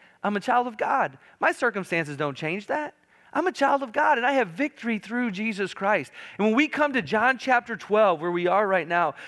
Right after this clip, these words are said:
Jesus has, uh, these Greeks that have come to him. And, and of course, you know, there's those that are trying to kill him.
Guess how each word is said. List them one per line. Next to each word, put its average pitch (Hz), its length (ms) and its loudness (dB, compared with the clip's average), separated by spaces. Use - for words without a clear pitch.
Jesus 226 480 2
has, 220 360 2
uh, 190 220 6
these 175 400 -4
Greeks 214 400 0
that 190 140 2
have 170 120 0
come 220 280 0
to 190 100 -2
him. 160 260 0
And, 143 120 -6
and 220 100 -2
of 220 100 0
course, 226 320 2
you 214 100 -2
know, 196 100 2
there's 170 220 2
those 220 240 4
that 208 80 2
are 185 40 0
trying 185 220 0
to 151 60 -2
kill 247 360 4
him. 240 160 -2